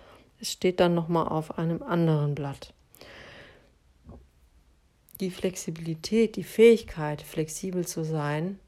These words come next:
so zu nutzen, dass sie, ähm, vor oder hinter die eigene Position gestellt wird, das ist etwas, was man lernen kann.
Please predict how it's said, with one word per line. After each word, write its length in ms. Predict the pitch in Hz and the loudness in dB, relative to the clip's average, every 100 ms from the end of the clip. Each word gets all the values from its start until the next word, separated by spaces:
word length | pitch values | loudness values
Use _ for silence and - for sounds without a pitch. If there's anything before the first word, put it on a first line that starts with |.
| _ _ 180 | _ _ -6
so 240 | 156 208 | -2 -2
zu 260 | - 208 196 | -2 -2 0
nutzen, 540 | 196 196 - 170 156 | 0 -2 -4 -2 -2
dass 180 | 156 - | -4 -4
sie, 320 | 160 156 - - - | -2 -2 -4 -14 -8
ähm, 480 | 160 156 151 151 156 _ - - - _ _ _ _ | -4 -2 -4 -6 -10 _ -20 -20 -20 _ _ _ _
vor 720 | - - - 170 180 208 208 | -20 -14 -2 4 6 6 4
oder 140 | 196 | 0
hinter 380 | 160 170 190 185 | -2 -2 -2 -2
die 160 | 170 170 | 0 -2
eigene 380 | 165 170 165 160 | -2 -2 -4 -4
Position 580 | - 160 156 - 277 | -4 -4 -4 -2 0
gestellt 600 | 254 156 - 151 151 143 160 | -2 -4 -4 -4 -4 -8 -8
wird, 340 | 143 139 - _ _ - - _ | -8 -8 -16 _ _ -20 -20 _
das 240 | - 175 - | -6 -4 -6
ist 100 | - | -6
etwas, 400 | 190 - 196 - | -6 -4 -6 -6
was 140 | 175 | -6
man 180 | 175 170 | -4 -2
lernen 460 | 170 180 180 170 160 | -2 -4 -4 -6 -8
kann. 340 | 160 151 | -6 -6